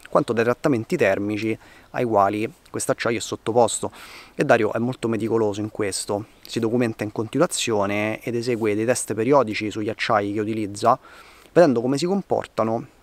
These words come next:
al variare delle temperature e dei tempi di residenza all'interno del forno. Questa è una cosa che apprezzo particolarmente di lui, avendo una formazione scientifica gli esperimenti mi piacciono un sacco.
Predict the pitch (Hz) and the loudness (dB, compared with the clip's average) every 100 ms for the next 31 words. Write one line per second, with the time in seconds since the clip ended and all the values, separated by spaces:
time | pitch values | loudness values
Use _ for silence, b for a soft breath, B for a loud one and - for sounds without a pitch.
0 | - 113 113 127 120 110 110 107 101 107 | -8 -4 2 4 6 6 6 2 0 -2
1 | 123 123 156 143 113 120 123 127 127 - | -4 -2 -2 0 0 2 2 2 0 -4
2 | 120 110 113 117 113 110 113 139 113 104 | -4 -2 0 0 -2 -4 -2 0 0 0
3 | - 110 - 107 104 - 107 104 104 - | 0 0 0 -2 -6 -4 -4 -4 -8 -6
4 | 110 101 101 101 143 131 117 117 120 113 | -6 -6 -8 -4 0 2 2 4 4 2
5 | - 123 - 120 113 - 131 131 143 131 | 0 -2 -2 0 0 -2 2 4 4 2
6 | 131 117 110 123 123 104 113 120 117 113 | -2 -2 -2 0 0 2 2 2 0 0
7 | 117 120 - 110 113 - 139 113 104 101 | 0 0 0 -2 0 0 0 -2 0 0
8 | 107 - 110 110 107 104 104 104 - 107 | 0 -2 0 0 0 -2 -2 -2 -2 -4
9 | 104 - 98 - 104 | -4 0 0 -2 -10